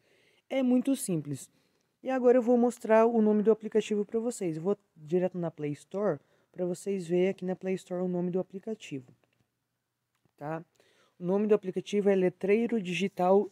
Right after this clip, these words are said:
led. Aqui, ó, do fornecedor Máximo Max. Ele tem uma avaliação de quatro ponto oito, então eu super recomendo também. Gostou? Deixa o like, se inscreve no canal. Obrigado, até a próxima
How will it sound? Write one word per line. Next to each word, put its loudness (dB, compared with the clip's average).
led. 2
Aqui, -8
ó, 4
do 0
fornecedor -2
Máximo -2
Max. -6
Ele -4
tem -4
uma 0
avaliação -2
de -12
quatro -14
ponto -10
oito, -6
então -4
eu 2
super 2
recomendo -2
também. -6
Gostou? 2
Deixa -6
o -8
like, -4
se -14
inscreve -8
no -4
canal. -6
Obrigado, 2
até -4
a -4
próxima -4